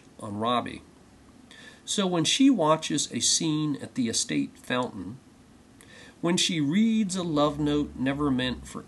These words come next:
anyone's eyes, and when she interrupts an embrace in the library that would shock any thirteen-year-old, she reacts in fear. She tells a lie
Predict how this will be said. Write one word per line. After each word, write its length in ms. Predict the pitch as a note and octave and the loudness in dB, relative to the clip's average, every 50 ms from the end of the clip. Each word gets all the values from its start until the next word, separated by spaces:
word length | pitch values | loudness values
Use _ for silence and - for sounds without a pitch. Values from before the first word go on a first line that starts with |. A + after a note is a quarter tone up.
| - - | -6 -2
anyone's 540 | F3 G3+ A#3 G3 B2+ G#2+ G2+ F#2+ F#2 - | 2 2 2 2 2 0 -4 -4 -6 -8
eyes, 560 | F2+ F2+ F2 F2+ F2+ F2 F#2 G2+ - - - - - - - - - - - - - - - - - - - - - | -8 -8 -6 -6 -8 -8 -10 -10 -10 -10 -12 -12 -16 -20 -20 -20 -20 -20 -20 -20 -20 -20 -20 -20 -20 -20 -20 -8 -2
and 200 | D#3 D#3 D3+ E3+ | 0 2 2 2
when 120 | F3 F#3 F#3 | 2 2 2
she 260 | - - - C#3 - - | 2 0 -2 -2 -2 2
interrupts 500 | A3 A#3 A#3+ G#3 F3+ F3 F3 - - - | 4 4 4 4 4 2 0 0 -2 0
an 100 | E3 D#3 | 0 0
embrace 640 | C#3+ B2+ A#2+ A#2 C3+ C#3 C#3 D3+ - - - - - | 0 0 0 0 2 2 2 2 2 2 0 0 -2
in 100 | C3+ B2 | -4 -4
the 80 | A2+ A2+ | -4 -2
library 640 | A#2+ B2 D3 F3 F3+ F3 C#3+ A2+ G2 F#2+ F#2+ G2+ G#2 | -2 0 0 0 0 -2 -2 -4 -4 -4 -4 -4 -4
that 220 | G#2+ C3 - A#2+ | -6 -6 -8 -6
would 120 | B2 A2 | -6 -6
shock 460 | - - - - C#2+ C#2+ C#2 - - - - - | -4 -4 -2 0 0 0 -2 -4 -6 -14 -8 -2
any 220 | F3 A#3 C#4+ A#3+ | 0 2 2 2
thirteen-year-old, 1080 | - - - G2+ F2+ - - - G#2+ G2+ G2+ G2 G2 F#2+ F#2+ F#2+ F#2+ F#2+ G2 G2 F#2+ F2+ - - - - - - - - - | 0 -2 -6 -8 -8 -8 -8 -8 -6 -6 -4 -4 -4 -4 -2 -2 -2 -2 -2 -4 -6 -10 -16 -20 -20 -20 -20 -20 -20 -18 -10
she 260 | - - - D#3+ C#3 | -6 -4 -2 0 0
reacts 840 | A#2+ B2 A#2+ - - A#2 C3+ C3+ C#3 D3+ - - - - - - - - - | 2 2 0 0 0 2 2 2 0 0 -4 -6 -6 -4 -4 -4 -6 -10 -8
in 160 | B2 A#2+ A#2 | -6 -6 -6
fear. 560 | A2+ - - A#2+ A2 G#2 G#2 F#2+ F#2 F#2+ - - - - - - - - - - - - - - - - - - - - - - - - - - - - - - - - - - - - | -6 -8 -8 -6 -6 -4 -4 -4 -6 -10 -12 -16 -20 -20 -20 -20 -20 -20 -20 -20 -20 -20 -20 -20 -20 -20 -20 -20 -20 -20 -20 -20 -20 -20 -20 -20 -20 -20 -20 -18 -18 -20 -20 -20 -14 -6
She 200 | - - G#3 F#3+ | -2 -2 -2 -2
tells 480 | - - - G#3+ A3 G#3+ A3 A3 G#3 - | -2 -4 -2 0 2 2 2 2 0 0
a 60 | F3+ | -2
lie 580 | F3 E3 E3 E3 D3+ B2 F#2+ F2+ E2+ E2+ E2+ | -2 -2 0 0 0 0 -2 -4 -8 -12 -14